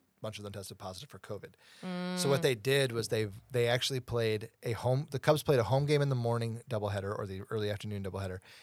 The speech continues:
Speaker 1: and in the evening, the Cardinals were the home team playing in Wrigley Field.
Speaker 2: That's so
Speaker 1: It was
Speaker 2: crazy.
Speaker 1: weird.
Speaker 2: I mean, it's, and you can really do that because it's like,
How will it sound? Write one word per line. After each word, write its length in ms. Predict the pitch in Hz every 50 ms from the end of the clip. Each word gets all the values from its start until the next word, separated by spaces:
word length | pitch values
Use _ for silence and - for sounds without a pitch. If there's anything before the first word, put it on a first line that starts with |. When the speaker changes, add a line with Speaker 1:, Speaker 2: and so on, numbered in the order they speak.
| - _
Speaker 1:
and 80 | - 117
in 60 | 110
the 200 | 107 110 110 123
evening, 320 | 120 123 113 110 - 113 113
the 60 | 104
Cardinals 380 | - - - 123 120 104 107 98
were 60 | 101 98
the 80 | 98
home 240 | 95 - 110 107 104
team 220 | 95 - 95 90
playing 280 | 90 - - 101 98 95
in 120 | 92 90
Wrigley 260 | 92 92 90 - 98 104
Field. 300 | - - - - _ - _ _ _ _ _ _ _ _ _ _ -
Speaker 2:
That's 180 | - 208 208
so 220 | - - - 180 170 165 - -
Speaker 1:
It 160 | 160 127 120
was 160 | 117 113 101
Speaker 2:
crazy. 140 | 101 101 85 -
Speaker 1:
weird. 300 | 113 95 92 - - - - - - - - -
Speaker 2:
I 60 | 254 262
mean, 140 | 285 294 294
it's, 320 | 285 254 - - - - _ -
and 280 | 214 233 233 233 240
you 80 | 247 247
can 200 | - 247 226 196
really 240 | 180 220 240 254 214
do 240 | 156 139 190 220 202
that 220 | 165 156 143 151
because 220 | 160 160 156 165 160
it's 120 | 160 -
like, 300 | - 170 160 147 - -